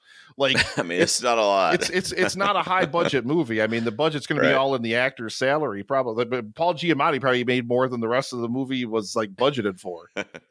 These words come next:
Speaker 2: Right, sure.
Speaker 1: You know, and I'm sure, like, I'm sure
Speaker 2: All
Speaker 1: this
Speaker 2: right.
Speaker 1: movie probably had, like, a really small, but yeah. It, <laughs>
Speaker 2: I don't know. It was just a strange, I, I don't know, 'cause I, I sent you a D M
Speaker 1: It is
Speaker 2: when
Speaker 1: so
Speaker 2: I found
Speaker 1: weird.
Speaker 2: out.
Speaker 1: Yeah, you're right.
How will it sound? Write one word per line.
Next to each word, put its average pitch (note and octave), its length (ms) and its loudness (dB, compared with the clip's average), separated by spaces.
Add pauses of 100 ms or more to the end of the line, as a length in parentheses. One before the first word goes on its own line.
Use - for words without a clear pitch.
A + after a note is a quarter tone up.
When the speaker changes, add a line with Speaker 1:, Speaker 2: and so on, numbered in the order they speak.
Speaker 2:
Right, D#2 280 0
sure. D#2+ 220 -2
Speaker 1:
You A2 60 2
know, A#2 280 0
and A#2+ 140 0
I'm C3 100 -2
sure, E3+ 280 -2
like, C#3+ 200 0
I'm D3+ 80 -2
sure A2+ 180 2
Speaker 2:
All D3 60 4
Speaker 1:
this - 180 -2
Speaker 2:
right. - 220 -10
Speaker 1:
movie D#3 200 0
probably C#3 200 0
had, C#3+ 160 0
like, C3+ 120 0
a B2+ 80 2
really B2+ 320 -4
small, A#2 640 -4 (240)
but - 200 -12
yeah. A#2+ 240 -2
It, - 120 -12 (680)
<laughs> - 380 -4
Speaker 2:
I B2+ 60 2
don't B2+ 100 2
know. A#2 60 4
It C3+ 80 2
was F#3 140 0
just A#3 180 2
a D3+ 60 4
strange, F#2 1000 0 (120)
I, B2 240 0
I - 20 2
don't C#3 80 2
know, A2 140 4
'cause A2+ 320 -2
I, G2 100 0
I - 40 0
sent E3 240 0
you G2 220 2
a D#2+ 60 -2
D F2 280 0
M F#2 140 2
Speaker 1:
It E3+ 60 2
is F3 100 0
Speaker 2:
when C#2+ 80 -6
Speaker 1:
so E3 140 2
Speaker 2:
I C#3 40 0
found A#2+ 120 2
Speaker 1:
weird. A#2 140 4
Speaker 2:
out. F#2 260 2
Speaker 1:
Yeah, G2 40 -6
you're B2 220 0
right. G2 240 -2